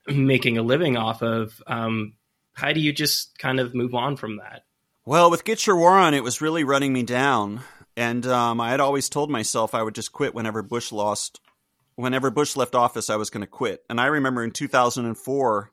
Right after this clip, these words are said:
Speaker 2: I published a comic in Rolling Stone and was like, "Hey, if you hate this comic, you should vote for J-, J-, John Kerry, because if,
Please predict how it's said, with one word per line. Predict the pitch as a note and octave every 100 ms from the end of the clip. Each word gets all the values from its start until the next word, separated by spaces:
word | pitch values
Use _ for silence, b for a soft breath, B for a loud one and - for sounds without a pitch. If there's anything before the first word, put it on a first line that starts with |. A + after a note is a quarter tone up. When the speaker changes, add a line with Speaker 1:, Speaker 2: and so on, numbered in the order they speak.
| _
Speaker 2:
I | A2 G2+ F#2+ _
published | - B2 A#2 A#2
a |
comic | - A#2+ A2+ A#2+
in |
Rolling | A2 A2 A2
Stone | - A#2 A2+
and | A2
was | G#2+
like, | G#2+ G2+
"Hey, | C3+ C3+
if | G#2+
you | C#3+
hate | C3+ C#3
this | B2+ -
comic, | B2+ C3+ G#2
you | G#2+
should | - G2+
vote | A#2 -
for | A2 -
J-, | - A#2+ -
J-, | G#2+ - G#2+
John | A2 A2+
Kerry, | A2 B2+ B2+ G2+
because | G2+ G2+ G2
if, | G2+